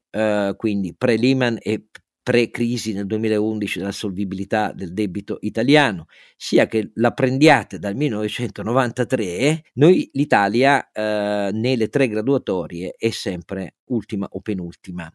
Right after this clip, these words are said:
Il declino del pil, del reddito pro capite italiano, eh, è figlia dei partiti che si sono alternati al governo, eh, dalla caduta della Prima Repubblica a oggi,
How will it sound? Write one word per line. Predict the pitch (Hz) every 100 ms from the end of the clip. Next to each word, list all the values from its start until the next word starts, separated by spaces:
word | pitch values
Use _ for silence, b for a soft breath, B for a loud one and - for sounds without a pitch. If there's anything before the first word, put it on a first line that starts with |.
| _
Il | 87
declino | 90 - 139 131 76
del | 85
pil, | - 131 98 -
del | - 87
reddito | 113 123 -
pro | 95 101
capite | 117 101 - 92
italiano, | 110 120 147 127 90 85 _
eh, | 110 107 104 -
è | 151 160
figlia | - 180 131 110 110 -
dei | - 117 92
partiti | 113 - 107 95
che | 95
si | 92
sono | 95 90
alternati | 85 - 80 87 85 -
al | 98
governo, | 76 87 90 85 85 90 - _
eh, | 98 90 87
dalla | - 92 98 90
caduta | 98 113 98
della | 87
Prima | - 107 -
Repubblica | 82 98 90 - - -
a | - -
oggi, | - - 92 123 185